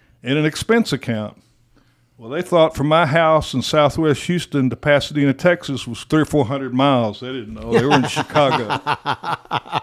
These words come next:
Speaker 1: So I lived pretty much on my expense account.
Speaker 2: Right. Oh, yeah.
Speaker 1: So
Speaker 2: Yeah.
Speaker 1: that's how I got started.
Speaker 2: Right. And you lived in Houston when you started
Speaker 1: That's
Speaker 2: out?
Speaker 1: correct.
Speaker 2: Yeah, okay.
Speaker 1: I was, I was
Speaker 2: Is that where
Speaker 1: local.
Speaker 2: you were born?
Speaker 1: Uh,
Speaker 2: Or
Speaker 1: no, I was born in Brooklyn, New York.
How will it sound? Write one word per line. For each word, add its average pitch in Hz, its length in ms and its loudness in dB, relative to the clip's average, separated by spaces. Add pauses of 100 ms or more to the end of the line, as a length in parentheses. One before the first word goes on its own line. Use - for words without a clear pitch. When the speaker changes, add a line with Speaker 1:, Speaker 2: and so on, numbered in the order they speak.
(200)
Speaker 1:
So 160 160 -6
I 147 140 4
lived 175 420 4
pretty 175 160 2
much 160 260 2
on 143 120 0
my 143 140 2
expense 175 440 -2
account. 117 320 -8
Speaker 2:
Right. 110 220 -6 (240)
Oh, 135 120 -8
yeah. 98 200 -10
Speaker 1:
So 117 240 -12 (420)
Speaker 2:
Yeah. 117 80 -16
Speaker 1:
that's 226 220 -6
how 233 80 -2
I 220 140 -4
got 208 200 -6
started. 214 580 -8
Speaker 2:
Right. 113 200 -14 (460)
And 156 100 0
you 202 100 6
lived 202 220 4
in 196 60 2
Houston 165 420 0
when 107 120 -2
you 92 60 -8
started - 280 -2
Speaker 1:
That's 90 80 -8
Speaker 2:
out? - 60 -4
Speaker 1:
correct. 120 280 -6
Speaker 2:
Yeah, 202 180 -2
okay. 165 220 -8
Speaker 1:
I - 40 -6
was, 131 160 -10 (280)
I 120 60 -10
was 120 100 -6
Speaker 2:
Is 131 60 0
that 175 80 4
where 147 80 2
Speaker 1:
local. 165 40 4
Speaker 2:
you 151 140 2
were 139 100 2
born? 208 560 0
Speaker 1:
Uh, 135 200 0
Speaker 2:
Or - 20 -2
Speaker 1:
no, 185 340 0
I 196 80 -2
was 190 160 -2
born 208 320 -4
in 165 80 -6
Brooklyn, 165 380 2
New 170 140 2
York. 190 600 2